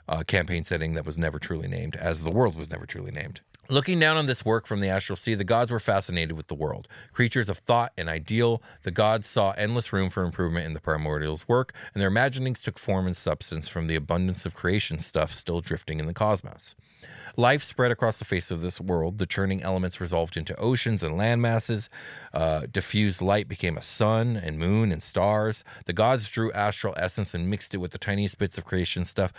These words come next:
to create mortals to populate the world and worship them. Elves, dwarves, humans, and others appeared in this period of spon-,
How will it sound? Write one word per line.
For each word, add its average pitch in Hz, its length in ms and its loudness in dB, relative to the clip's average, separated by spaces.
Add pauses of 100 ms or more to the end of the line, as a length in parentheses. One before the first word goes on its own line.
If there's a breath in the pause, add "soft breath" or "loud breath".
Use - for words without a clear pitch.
(160 loud breath)
to - 80 -14
create 104 220 2
mortals 98 540 0
to 101 120 -8
populate 95 440 0
the 82 60 -10
world 90 280 0
and 82 80 -2
worship 104 320 0
them. - 220 -10 (440 loud breath)
Elves, 104 420 2
dwarves, 98 440 0
humans, 95 340 2
and 85 100 0
others 87 300 2
appeared 92 360 0
in 87 220 0
this 82 120 -4
period 85 320 -2
of 80 80 -4
spon-, - 380 -6